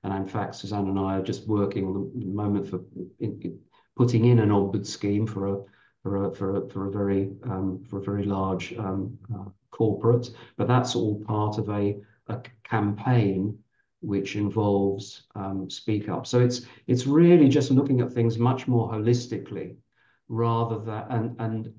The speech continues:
and that's what we mean really by a proactive, a proactive approach, rather than having something which is reactive and, and working on a, on an ad hoc basis.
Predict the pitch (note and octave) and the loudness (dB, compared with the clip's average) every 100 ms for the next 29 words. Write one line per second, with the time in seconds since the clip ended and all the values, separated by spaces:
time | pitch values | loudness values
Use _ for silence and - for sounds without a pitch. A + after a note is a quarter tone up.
0 | _ B2+ B2 B2 - B2 B2+ A#2 B2 A#2+ | _ -2 -2 -2 -2 0 2 6 8 8
1 | A2+ G#2+ G#2 G#2+ G#2+ G#2 - A2+ A#2+ A#2+ | 6 2 -4 -4 -6 -6 -4 0 -2 -4
2 | - G2 - - _ A#2+ - A2 B2 B2 | -6 -6 -8 -18 _ -10 0 2 2 0
3 | - G2 F#2 - F#2+ F#2 - G#2+ A2 G2+ | -6 -6 -8 -6 -4 -4 -4 -2 0 0
4 | G#2 G2 F#2+ G#2 G#2 G2+ - G#2 F#2 G2+ | -2 -4 -4 -4 -4 -6 -4 -4 -4 -4
5 | G2+ F#2+ G#2+ G2+ - - - - _ - | -4 -4 -4 -4 -6 -12 -20 -20 _ 2
6 | A#2 A2 G#2 - G#2+ G2+ G2 - G2 G2 | 4 4 2 -4 -2 -2 -2 -6 -4 -4
7 | - G#2 G2+ G#2 G2+ G2+ G2 G2 G2+ - | -4 -2 -2 -2 -2 -4 -2 -2 -4 -4
8 | G#2 G2+ G2+ G2 - G2+ - G2+ G2 - | -4 -2 -2 -4 -6 -6 -4 -6 -6 -8
9 | A#2+ - | -14 -16